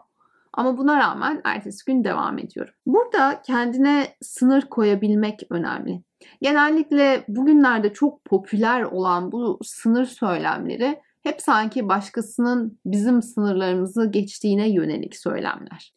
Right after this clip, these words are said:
Biz başkasınınkini hiç geçmiyormuşuz ya da kendimize düzgün sınırlar koyabiliyormuşuz gibi.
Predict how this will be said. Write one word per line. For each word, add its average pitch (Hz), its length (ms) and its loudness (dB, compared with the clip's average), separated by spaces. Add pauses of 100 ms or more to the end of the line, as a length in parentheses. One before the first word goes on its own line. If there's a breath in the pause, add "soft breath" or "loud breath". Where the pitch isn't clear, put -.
Biz 233 220 0
başkasınınkini 202 840 -2
hiç - 180 -8
geçmiyormuşuz 233 960 -4
ya 196 160 -2
da 214 100 -2
kendimize 196 840 -4
düzgün 190 280 -2
sınırlar 202 580 -4
koyabiliyormuşuz - 960 -4
gibi. - 260 -14